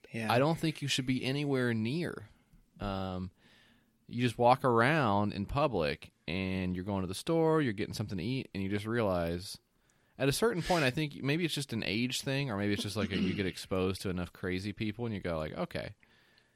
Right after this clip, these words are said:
Speaker 2: And I'm not talking about people who are mentally ill either. I'm not talking about that. I'm talking about
Speaker 1: Yeah,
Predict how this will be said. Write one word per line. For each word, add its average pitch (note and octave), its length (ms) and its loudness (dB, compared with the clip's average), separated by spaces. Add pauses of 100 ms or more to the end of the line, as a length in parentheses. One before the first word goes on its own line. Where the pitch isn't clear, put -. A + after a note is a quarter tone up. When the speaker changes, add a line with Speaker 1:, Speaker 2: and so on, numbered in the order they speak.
(120)
Speaker 2:
And E3+ 80 -2
I'm G#3 60 2
not B3 160 2
talking D#3+ 400 6
about A#2 200 4
people A2+ 260 0
who A2 100 2
are G#2 80 2
mentally G2+ 480 0
ill - 340 -2
either. - 340 -6
I'm F2 80 -6
not B2 140 -4
talking A#2+ 280 4
about D#2 200 -2
that. D#2 60 -4
I'm G#2 100 -2
talking C3 340 2
about G2+ 360 4 (280)
Speaker 1:
Yeah, G#2 380 -4